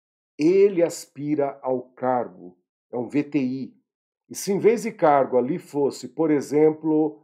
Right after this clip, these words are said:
ele aspirou a vaga, teria o acento grave, porque o verbo rege a preposição a.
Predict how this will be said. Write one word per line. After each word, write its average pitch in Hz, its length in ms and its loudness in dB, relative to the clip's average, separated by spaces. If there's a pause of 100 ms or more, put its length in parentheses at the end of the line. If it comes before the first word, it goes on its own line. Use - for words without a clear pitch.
(220)
ele 185 360 4
aspirou 170 520 -2
a 135 80 -8
vaga, 156 600 2 (240)
teria 135 300 -6
o 139 40 0
acento 131 380 -6
grave, 110 500 -10 (420)
porque 120 220 -6
o 160 100 4
verbo 165 720 0 (220)
rege 147 640 0
a 127 100 -6
preposição 123 800 -10
a. 104 160 -16